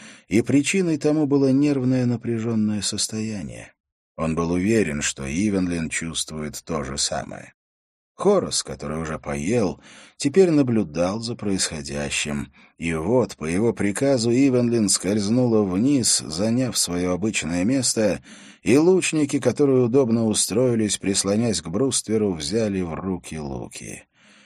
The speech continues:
Щитоносцы, которые тоже отдыхали, заняли свои позиции позади стрелков. Все молча ждали.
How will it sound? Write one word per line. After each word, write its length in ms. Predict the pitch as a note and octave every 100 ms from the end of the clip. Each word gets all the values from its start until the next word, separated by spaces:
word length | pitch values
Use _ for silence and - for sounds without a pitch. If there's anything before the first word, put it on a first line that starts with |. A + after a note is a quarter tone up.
| _
Щитоносцы, 800 | - - - D2+ G2+ A2+ - D#2
которые 380 | C#2+ - C2+ C2+
тоже 400 | B1+ G2 F#2 C2+
отдыхали, 720 | B1+ C2 - A2+ G#2+ G2 D#2 - - -
заняли 560 | D#2 F#2 D#3 C#3+ C3 A#2+
свои 340 | - F2 A#2
позиции 680 | A2+ F#2+ F#2 A2 - F2+ F#2
позади 580 | F2 F2 F2 F2+ E2 D2+
стрелков. 840 | C#2+ - C2+ - - - - - _ _ _ _ -
Все 240 | - C3
молча 400 | A2 G2 E2+ -
ждали. 460 | F2 G2 D2+ -